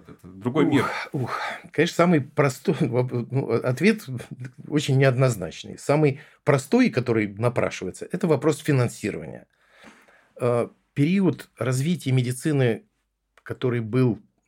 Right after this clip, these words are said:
Speaker 2: так скажем, вот эти в советские времена, все держалось на энтузиастах. Были уникальные люди, увлеченные своей работой, типа Демихова,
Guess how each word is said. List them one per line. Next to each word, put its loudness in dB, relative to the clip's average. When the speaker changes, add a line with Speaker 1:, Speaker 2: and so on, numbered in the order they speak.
Speaker 2:
так -12
скажем, -8
вот -10
эти -12
в -16
советские -4
времена, 0
все 2
держалось 2
на 2
энтузиастах. 0
Были 2
уникальные 4
люди, 2
увлеченные 2
своей 2
работой, 2
типа 4
Демихова, -2